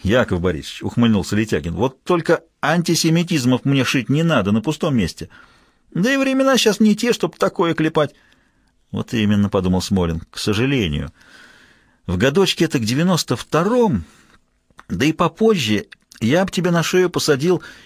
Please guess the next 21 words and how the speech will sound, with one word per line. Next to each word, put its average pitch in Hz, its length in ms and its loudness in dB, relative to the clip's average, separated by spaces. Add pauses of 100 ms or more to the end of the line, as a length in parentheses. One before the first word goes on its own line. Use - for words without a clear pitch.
(260)
не 135 220 4
менее 175 280 2
полусотни 170 680 0
шизанутых 143 480 -2
правозащитников, 127 760 -2 (300)
каковые, 165 540 0 (200)
не 143 140 2
особенно 156 380 0
и 151 60 2
заморачиваясь 143 600 2
правдочкой, 139 640 0 (100)
с - 100 -8
утра 147 240 2
до 147 120 4
вечера 135 320 0
глотку 165 380 0
бы 113 100 2
драли 107 260 2
у 107 80 0
парадного 110 400 2
подъезда, 110 500 0